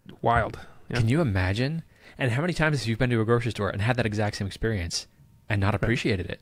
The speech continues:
Speaker 2: Like, that's a thing to appreciate. You can go and just do things. You can go to public places and, and you, you get ignored. And that's incredible. Like, <laughs> that's,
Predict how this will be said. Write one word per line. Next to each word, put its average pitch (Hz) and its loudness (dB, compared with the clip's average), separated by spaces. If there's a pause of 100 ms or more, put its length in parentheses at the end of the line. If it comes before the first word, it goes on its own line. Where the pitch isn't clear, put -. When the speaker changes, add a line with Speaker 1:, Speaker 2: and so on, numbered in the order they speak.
Speaker 2:
Like, 104 -2
that's - 2
a 170 2
thing 113 -2
to 98 0
appreciate. - -4
You 127 2
can 165 -2
go 110 4
and 131 -2
just 127 -10
do - -2
things. - -12 (380)
You 120 4
can 165 2
go 151 6
to 151 2
public 165 0
places - -2
and, 120 -2
and 139 -2 (200)
you, 123 -6
you 139 -2
get 175 2
ignored. 214 0 (340)
And 139 -2
that's 220 2
incredible. 285 2 (240)
Like, 240 0 (220)
<laughs> - -12
that's, - 0